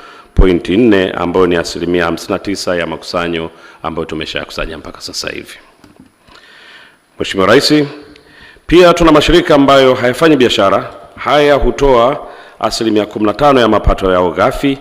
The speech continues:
na huko tumeweza kukusanya shilingi bilioni mia tatu sitini na tatu pointi nne, ambayo ni asilimia thelathini na tano ya mapato ya makusanyo yote. Na makusanyo mengineyo, ah, kiasi cha shilingi bilioni,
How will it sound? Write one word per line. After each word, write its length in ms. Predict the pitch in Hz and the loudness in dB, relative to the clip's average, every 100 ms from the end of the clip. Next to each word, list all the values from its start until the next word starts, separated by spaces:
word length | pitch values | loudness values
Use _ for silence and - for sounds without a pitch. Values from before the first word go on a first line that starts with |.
| - - - - _ - | -10 -20 -20 -20 _ -4
na 100 | 110 | 0
huko 280 | 147 151 | 0 0
tumeweza 400 | 139 117 120 117 | 0 2 4 2
kukusanya 640 | 113 101 107 - 117 113 107 | -2 -6 -10 -2 2 2 2
shilingi 440 | - 101 104 101 | 0 0 0 0
bilioni 640 | 98 98 95 101 101 101 95 | 0 0 2 4 4 4 2
mia 220 | 87 87 | 0 -4
tatu 420 | - 123 - 117 | -4 -4 -4 -8
sitini 220 | - 107 | -6 -4
na 80 | 95 | -2
tatu 320 | - 107 101 | -2 -4 -4
pointi 380 | - 92 85 110 | -2 -2 -2 -2
nne, 360 | 120 101 92 - - - - | 0 0 0 -4 -14 -20 -14
ambayo 300 | - 90 92 | -8 -4 -2
ni 80 | 87 | -2
asilimia 500 | 85 - 87 85 85 | -6 -8 -8 -6 -6
thelathini 380 | - 80 78 85 | -6 -8 -8 -8
na 60 | 82 | -6
tano 440 | 98 92 85 82 - - _ - | -2 -2 -4 -8 -14 -20 _ -10
ya 360 | 78 78 73 76 - | -6 -4 -6 -10 -14
mapato 540 | 90 - 71 - 71 - | -12 -10 -10 -8 -10 -8
ya 120 | 76 | -8
makusanyo 400 | 76 - 76 67 | -8 -8 -8 -8
yote. 320 | 67 - - - _ _ _ _ - _ - - _ - | -8 -10 -16 -20 _ _ _ _ -20 _ -20 -20 _ -6
Na 120 | 90 | -2
makusanyo 380 | 90 - 101 95 | -2 0 2 4
mengineyo, 600 | 95 95 143 123 113 113 - - - - - | 2 2 4 4 4 0 -6 -18 -20 -20 -4
ah, 160 | 92 | -4
kiasi 260 | 90 107 - | 0 -2 -2
cha 100 | 98 | -4
shilingi 340 | - 98 95 | -2 -2 0
bilioni, 500 | 90 90 92 92 92 | 0 0 2 2 2